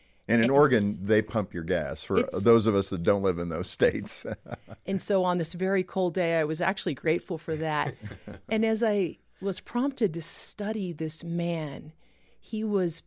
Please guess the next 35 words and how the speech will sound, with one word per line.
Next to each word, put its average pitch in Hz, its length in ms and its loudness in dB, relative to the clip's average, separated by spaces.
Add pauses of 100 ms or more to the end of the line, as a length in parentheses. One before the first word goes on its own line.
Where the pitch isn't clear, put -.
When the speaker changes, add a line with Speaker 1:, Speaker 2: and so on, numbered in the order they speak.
(120)
Speaker 2:
probably 190 340 2
in 202 60 2
his 185 180 -2
mid-sixties. 170 920 -4
He - 80 -8
was 151 160 -6
very 180 460 0
thin. 151 480 -6
He 175 160 -8
wore 156 200 -6
tattered, 165 640 -2 (300)
filthy 180 560 0
clothing, 156 720 -2 (640)
and 175 120 2
he 180 140 -2
never 160 400 0
looked 147 260 -8
at - 80 -8
me 156 120 -6
once. - 500 -8 (720)
And 202 140 2
I 202 80 0
could 190 240 -4
sense 240 340 0
the 202 140 -4
Lord 185 260 -2
saying, 165 440 -8
"Do - 100 -10
you 233 300 -4
see 214 420 -4
him? 202 380 -4 (760)
I 254 120 2
love 175 340 -2
him 160 220 -6
so - 600 -6